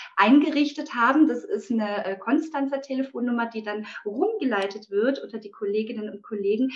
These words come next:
Da kann man zusätzlich auch noch anrufen. Die findet man im Internet,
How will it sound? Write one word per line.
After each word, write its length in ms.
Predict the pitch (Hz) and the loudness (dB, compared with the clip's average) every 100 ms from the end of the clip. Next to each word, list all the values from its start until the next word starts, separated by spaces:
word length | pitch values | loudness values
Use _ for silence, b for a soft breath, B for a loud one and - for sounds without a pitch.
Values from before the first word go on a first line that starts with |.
| B | B
Da 80 | 208 | -12
kann 140 | 214 214 | -6 -6
man 160 | 202 | -6
zusätzlich 800 | - 247 294 311 277 - 226 214 - | -10 -6 -6 -4 -8 -8 -12 -10 -10
auch 240 | - - | -10 -4
noch 140 | 311 - | -4 -4
anrufen. 520 | 277 262 254 240 226 | 2 2 2 -4 -4
Die 100 | 226 | -4
findet 320 | - 233 - | -2 -4 -2
man 140 | 214 | -4
im 120 | - 196 | -4 2
Internet, 600 | 233 269 240 202 302 - | 2 2 0 -2 -4 -8